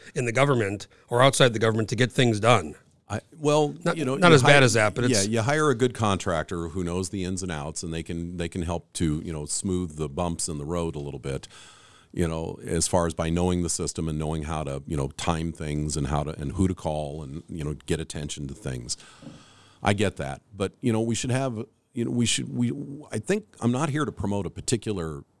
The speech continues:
Speaker 2: you know, detailed strategy. I think one of the things that we've gotta do is we've gotta look at how other cities are being successful in this outside of Alaska.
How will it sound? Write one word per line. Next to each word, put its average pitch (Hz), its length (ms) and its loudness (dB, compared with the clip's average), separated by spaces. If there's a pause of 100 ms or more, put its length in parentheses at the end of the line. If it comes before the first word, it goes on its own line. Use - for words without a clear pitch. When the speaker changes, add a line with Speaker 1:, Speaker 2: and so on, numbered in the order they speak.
(180)
Speaker 2:
you 92 120 -4
know, 80 80 -2
detailed 78 720 -2
strategy. 76 720 -6
I 85 120 -4
think 131 220 -2
one 127 140 -4
of 110 60 -4
the 92 80 -4
things 101 300 -2
that - 60 -10
we've 82 140 -10
gotta 78 220 -4
do 101 420 -2
is 92 80 -12
we've 131 80 -10
gotta 151 140 -2
look 135 180 -2
at 98 60 -6
how 107 260 -4
other 104 240 0
cities 80 380 -6
are 78 40 -10
being 76 220 -2
successful 76 600 -2
in 73 80 0
this 73 180 0
outside 82 440 -2
of 71 80 -14
Alaska. 67 560 -8